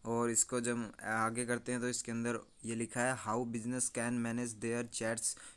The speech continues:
using Facebook tools, chat with these business are optional and clear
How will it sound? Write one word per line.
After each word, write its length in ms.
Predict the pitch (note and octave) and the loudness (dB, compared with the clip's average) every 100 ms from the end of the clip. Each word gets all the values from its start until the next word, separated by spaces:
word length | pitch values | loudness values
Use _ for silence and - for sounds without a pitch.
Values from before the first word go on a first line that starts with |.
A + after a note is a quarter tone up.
| - | -2
using 320 | A#2+ B2 C3 B2 | 0 0 0 0
Facebook 340 | A#2 - B2 - - - - | 0 0 -2 -6 -20 -10 0
tools, 420 | C3 D3 D3 - - - - - - | 4 6 6 2 -2 -20 -20 -20 -6
chat 320 | - A#2+ B2 C3+ - B2+ B2+ A2 | 2 4 4 2 2 2 2 2
with 440 | B2+ C#3 - C#3+ B2 A2 | 0 -2 -4 -2 -2 2
these 240 | B2 C3 A#2 A2 | 2 2 -2 -2
business 400 | B2 B2+ C#3 - - | 0 2 2 2 4
are 340 | A#2+ B2+ - | 4 4 2
optional 420 | B2 - C3 C3+ B2 - A#2 | -2 0 -2 -2 -2 -2 -2
and 260 | A#2+ B2 | -2 -2
clear 380 | B2 B2 C3 C#3 | 0 4 4 0